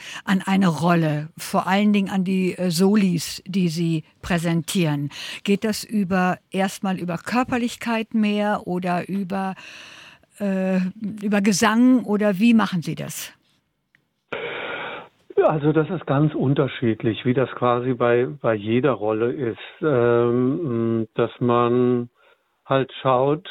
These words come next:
Speaker 2: ähm, also man hat den Text, das ist ja meistens die, der Anfang und wie man irgendwie in den Text, wie, wie man in den Text reinkommt und wie der Text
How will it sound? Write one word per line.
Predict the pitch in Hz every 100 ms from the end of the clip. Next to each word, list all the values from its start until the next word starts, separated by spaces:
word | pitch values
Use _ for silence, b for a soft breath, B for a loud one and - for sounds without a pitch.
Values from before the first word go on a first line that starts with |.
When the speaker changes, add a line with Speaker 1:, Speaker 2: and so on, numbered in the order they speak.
| -
Speaker 2:
ähm, | 214 127 117 139
also | - 107
man | 110
hat | 110 -
den | 101 -
Text, | 139 151 - - - _ -
das | 107
ist | 123
ja | -
meistens | - 110 110 120 - -
die, | 113 101 - B B B B B
der | 120
Anfang | 120 117 143 151 - 143 147 147
und | 147 120 -
wie | 123
man | 131 131 139
irgendwie | - 127 127 123 123
in | 120
den | 117 -
Text, | - 139 - -
wie, | 127 127 123
wie | 127
man | 127 123
in | 113
den | 117
Text | 113 123 - 123
reinkommt | 117 131 147 139 135
und | 143 113
wie | 120
der | 117
Text | 110 127 -